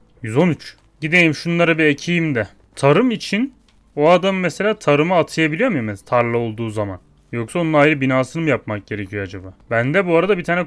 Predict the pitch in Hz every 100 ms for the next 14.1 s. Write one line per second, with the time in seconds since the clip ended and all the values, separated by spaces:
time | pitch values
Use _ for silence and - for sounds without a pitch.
0 | - 143 131 143 170 170 120 110 104 107
1 | 107 117 120 127 127 180 175 - 110 127
2 | - - - - 113 123 110 98 - -
3 | 127 131 139 143 147 131 110 110 113 131
4 | 123 - - 117 117 117 113 107 113 107
5 | - _ _ - 139 180 151 143 160 202
6 | - 175 175 175 170 175 165 170 180 190
7 | - - _ _ 147 117 175 170 147 -
8 | 170 190 - - 120 123 131 165 151 160
9 | 165 165 - 127 - 170 160 156 147 -
10 | 165 147 - - - 131 - 139 139 143
11 | 127 135 127 123 117 107 98 135 - -
12 | 127 139 135 147 - 147 139 143 143 131
13 | 139 - 135 127 120 123 135 131 113 104